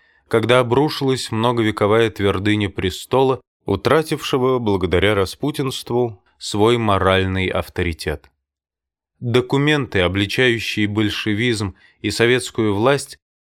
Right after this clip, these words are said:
печатаются на всех языках. О большевизме выросла целая литература, далеко, впрочем, не исчерпывающая до конца всю его страшную правду.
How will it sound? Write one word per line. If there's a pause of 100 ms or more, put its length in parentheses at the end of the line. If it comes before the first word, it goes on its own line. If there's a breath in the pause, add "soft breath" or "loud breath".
печатаются
на
всех
языках. (400)
О
большевизме
выросла
целая
литература,
далеко,
впрочем,
не
исчерпывающая
до
конца (220 soft breath)
всю
его
страшную
правду.